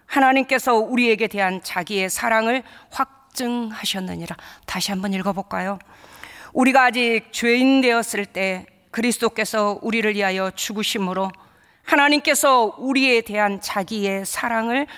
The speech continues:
확증하셨느니라." 아멘. 주님은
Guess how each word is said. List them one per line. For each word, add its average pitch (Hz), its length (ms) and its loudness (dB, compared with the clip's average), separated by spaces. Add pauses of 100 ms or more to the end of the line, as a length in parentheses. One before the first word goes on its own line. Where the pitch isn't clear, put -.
(180)
확증하셨느니라." 233 1600 -6 (340)
아멘. 196 360 -4 (2250)
주님은 202 560 -2